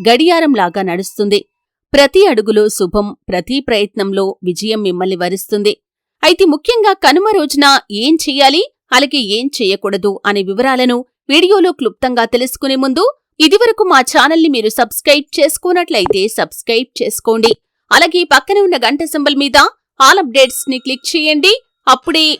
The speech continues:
మేము అప్‌లోడ్ చేసే ప్రతి వీడియోకి మీకు నోటిఫికేషన్ అనేది వస్తుంది.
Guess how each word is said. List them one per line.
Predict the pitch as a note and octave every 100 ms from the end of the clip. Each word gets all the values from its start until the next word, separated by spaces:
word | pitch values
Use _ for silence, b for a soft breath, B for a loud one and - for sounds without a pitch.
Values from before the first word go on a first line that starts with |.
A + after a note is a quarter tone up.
| B3
మేము | D#4+
అప్‌లోడ్ | A4 F#4+ D4+ D4+ D#4+
చేసే | D4 D#4
ప్రతి | - C#4+ C#4+ E4
వీడియోకి | D4 D4+ D4+ D4+ D#4 G#4 C#5+ _ _ -
మీకు | D#4 E4
నోటిఫికేషన్ | D4+ D4 F#4+ A4+ A4 A3 G#3+ A3+ A3 F#3+
అనేది | F#3 F#3 G#3+
వస్తుంది. | G3 - A#3 A#3 -